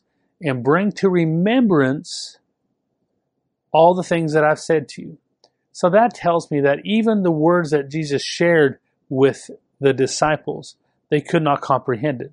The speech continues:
because they were only able to listen from their natural man, 'cause they were only natural. They were not born again yet.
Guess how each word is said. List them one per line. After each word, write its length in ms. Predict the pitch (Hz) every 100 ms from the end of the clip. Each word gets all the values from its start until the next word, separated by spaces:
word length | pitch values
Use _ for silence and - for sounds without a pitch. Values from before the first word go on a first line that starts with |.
| _
because 360 | 127 - 135 123
they 140 | 131
were 320 | 127 123 117 _ _ _ _
only 520 | 151 160 190 180 156
able 200 | 147 147
to 120 | 139
listen 460 | 135 131 151 - 139
from 160 | - 127
their 120 | 120
natural 480 | 120 123 127 - 127
man, 360 | 120 117 127 _ _ _ _
'cause 160 | 143
they 100 | 123
were 160 | 131 139
only 580 | 139 139 139 143 147 - _ _ _
natural. 560 | 135 151 190 - - -
They 140 | 131
were 180 | 127 135
not 260 | 143 139 131
born 200 | 135 135
again 300 | 127 175 170
yet. 200 | 123